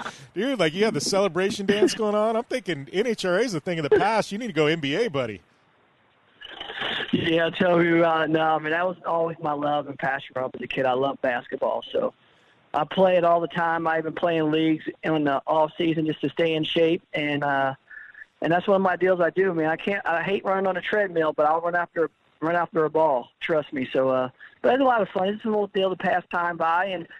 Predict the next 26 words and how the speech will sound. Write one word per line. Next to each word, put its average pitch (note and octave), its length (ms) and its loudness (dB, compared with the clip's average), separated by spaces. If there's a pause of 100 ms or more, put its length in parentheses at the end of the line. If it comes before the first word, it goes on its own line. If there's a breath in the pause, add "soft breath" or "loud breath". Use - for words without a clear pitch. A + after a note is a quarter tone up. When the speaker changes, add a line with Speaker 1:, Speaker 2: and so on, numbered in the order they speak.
(320 loud breath)
Speaker 2:
and F3+ 100 -2
just F#3 160 -2
showing G#3+ 340 2
other G#3+ 220 2
people, A#3 300 0
like, G#3+ 200 2
the G#3 120 2
other G#3 140 2
skills A3 360 0
you G3+ 140 -2
have G#3+ 340 0
and F3 140 -2
what F#3+ 120 2
else G#3 260 2
you G3+ 160 -6
do. G#3 360 2
You D#3 60 -2
know, E3 160 4
what E3+ 160 0
makes F3+ 240 -4
you F3 120 -6
a F3 60 -2
normal F3 400 2
person, F3+ 400 -2 (260)
you B2 120 -2
know? C3 240 -2